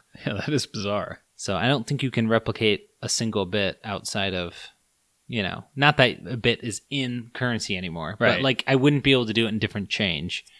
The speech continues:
Speaker 1: Right. Gotcha.
Speaker 2: Yeah, weird.
Speaker 1: Tidbit. That was a hilarious joke.
Speaker 2: Uh.
Speaker 1: Now I'm getting booed. Okay.
Speaker 2: So, I don't know. Like, how do you feel?
Speaker 1: I, I'm excited to try these.
Speaker 2: I'm sure everyone's had one of these,
Speaker 1: Hell
Speaker 2: right?
Speaker 1: yes.
Speaker 2: Like, this is one of those things that's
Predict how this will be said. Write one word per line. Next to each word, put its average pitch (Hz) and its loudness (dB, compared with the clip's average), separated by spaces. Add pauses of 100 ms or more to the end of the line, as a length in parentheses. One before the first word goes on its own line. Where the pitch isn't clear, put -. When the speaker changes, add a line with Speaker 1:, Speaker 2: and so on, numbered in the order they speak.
Speaker 1:
Right. 85 -2 (540)
Gotcha. 92 -10 (640)
Speaker 2:
Yeah, - -10 (120)
weird. 101 -6 (760)
Speaker 1:
Tidbit. 90 -2 (880)
That - -16
was 107 -12
a 110 -16
hilarious 110 -8
joke. 147 4
Speaker 2:
Uh. 131 10
Speaker 1:
Now 98 0
I'm 98 -4
getting 98 -6
booed. 90 -10
Okay. 113 6 (120)
Speaker 2:
So, 131 2 (460)
I 135 0
don't 214 6
know. 185 8
Like, 123 6 (480)
how - -4
do 156 2
you 147 2
feel? - -8 (420)
Speaker 1:
I, - -2
I'm 143 4
excited 196 8
to 127 0
try 147 8
these. 95 2
Speaker 2:
I'm 156 12
sure - 10
everyone's 190 8
had 95 6
one 87 -2
of 76 -6
these, - -6
Speaker 1:
Hell 120 8
Speaker 2:
right? 107 12
Speaker 1:
yes. 87 0
Speaker 2:
Like, 143 6
this 175 6
is 190 8
one 190 12
of 180 10
those 170 8
things 156 6
that's 135 2